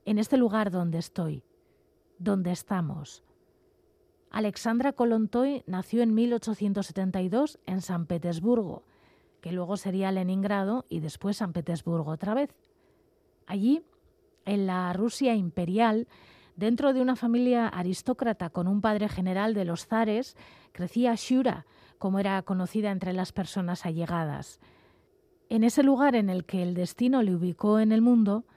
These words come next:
poco podía hacer una mujer. Encontrar marido, ser madre,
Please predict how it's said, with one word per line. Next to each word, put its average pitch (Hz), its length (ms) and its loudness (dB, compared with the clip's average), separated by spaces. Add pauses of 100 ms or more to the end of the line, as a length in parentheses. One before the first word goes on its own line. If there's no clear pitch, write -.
(320)
poco 190 240 -2
podía 196 300 0
hacer 190 180 -4
una 185 220 0
mujer. 226 440 0 (540)
Encontrar 175 640 -2
marido, 214 640 2
ser 165 300 -6
madre, 202 560 0